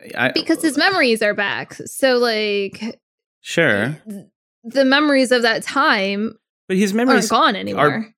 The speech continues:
Speaker 1: back the second he's in the Ethereal Sea, his memories are back.
Speaker 2: Right.
Speaker 1: Or maybe not. I mean, maybe this is him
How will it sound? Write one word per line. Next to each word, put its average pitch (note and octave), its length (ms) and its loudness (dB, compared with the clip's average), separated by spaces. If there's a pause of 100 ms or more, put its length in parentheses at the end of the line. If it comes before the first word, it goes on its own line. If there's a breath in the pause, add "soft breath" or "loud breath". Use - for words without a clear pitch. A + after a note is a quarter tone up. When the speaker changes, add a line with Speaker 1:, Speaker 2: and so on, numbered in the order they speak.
(120)
Speaker 1:
back C#3 400 -8
the A#2+ 260 -6
second D3 380 -2
he's C3 240 0
in A#2 120 2
the A2 140 0
Ethereal G#2 460 0
Sea, F#3 260 -4
his G#2+ 200 -4
memories G2 400 -6
are F2+ 100 -6
back. - 180 -10
Speaker 2:
Right. F#3 220 -4 (140)
Speaker 1:
Or D#3+ 100 0
maybe G#3 220 2
not. C3 260 2
I A#2 60 0
mean, C3 100 4
maybe D3 220 2
this B2+ 180 0
is B2 140 -4
him A2 320 -2